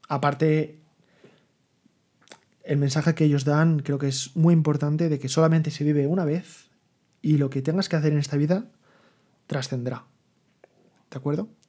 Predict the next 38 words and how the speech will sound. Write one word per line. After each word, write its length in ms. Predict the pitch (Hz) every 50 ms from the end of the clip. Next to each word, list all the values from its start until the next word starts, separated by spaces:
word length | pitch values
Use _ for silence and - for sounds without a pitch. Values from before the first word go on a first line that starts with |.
| _ _ _ - - _ _ _ _ _ _ _ _ _ _ _ _ _ _ _
Me 140 | 156 151
parece 260 | 139 147 147 - - 180
muy 180 | 160 147 151
importante. 520 | 143 135 135 127 117 120 117 117 117 120 - -
Así 200 | 147 147 - 147
que 80 | 147
si 100 | 135 135
tienes 280 | 135 160 175 196 175 175
algo 260 | 170 147 139 - - - _
que 100 | - 135
quieres 280 | 135 170 185 180 -
hacer 320 | 160 - - 135 127 123 - -
y 80 | - 151
que 120 | 135 147
no 120 | 147 156 175
lo 60 | 196
hayas 180 | 190 170 - 156
hecho 160 | 139 - 135
todavía, 400 | 170 175 160 147 147 165 202 220 - _ _ _ _ _ _ _ _ _ _ _ _
¿a 120 | 135 131
qué 60 | 123
esperas? 460 | 131 113 - 117 - - - - - _ _ _ _ _ _ _ _ _ _ _ _ _ _
¿A 100 | - 131
qué 80 | 135 170
esperas? 440 | 160 - - - - - - - - 202 - _ _ _ _ _ _ _ _ _ -
Es 180 | 156 151 131
ahora. 320 | 156 143 139 135 127 - - - _ _ _ _ _ _ _ _ _ _ _
No 140 | - 160 170
mañana, 340 | 160 147 131 127 113 - - -
es 180 | - 160 -
ahora. 240 | 156 - - - - _ _ _ _ _ _ _ _ _ _ _ - - -
Obviamente 400 | - 120 131 127 135 147 147 175
dentro 300 | 165 143 143 139 143 165
de 60 | 160 160
unas 180 | 160 165 160
capacidades, 560 | - 165 143 139 131 139 139 135 123 120 123
dentro 320 | - 147 143 143 147 170 170
de, 340 | 170 165 160 151 135 135